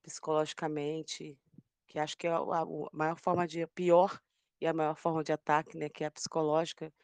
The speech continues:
porque se você mexer com a cabeça da pessoa,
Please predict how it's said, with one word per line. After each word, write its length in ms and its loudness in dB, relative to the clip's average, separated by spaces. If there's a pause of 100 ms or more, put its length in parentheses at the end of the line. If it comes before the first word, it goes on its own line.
(420)
porque 140 -6
se 120 -14
você 360 -4 (120)
mexer 320 -6
com 80 -2
a 40 -8
cabeça 380 -4
da 120 -2
pessoa, 680 0